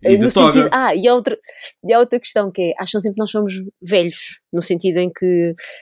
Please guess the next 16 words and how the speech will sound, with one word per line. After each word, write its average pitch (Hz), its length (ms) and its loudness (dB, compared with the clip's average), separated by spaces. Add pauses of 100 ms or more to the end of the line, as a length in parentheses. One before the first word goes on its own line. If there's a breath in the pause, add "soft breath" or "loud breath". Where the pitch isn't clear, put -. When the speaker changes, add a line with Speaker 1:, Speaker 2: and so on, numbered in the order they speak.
(160 loud breath)
Speaker 2:
ehm, 165 600 -2
eu 165 100 -2
já 190 120 0
dei 185 120 2
por 185 180 -8
mim 180 240 0
ir, 165 100 -2
eh, 151 760 -4
a - 20 -4
escolas 175 480 0
ou 156 220 0
fazer 165 240 -4
conferências 175 800 -4 (360 loud breath)
e 175 120 -2
as, 180 60 -2 (260)
e, 180 180 0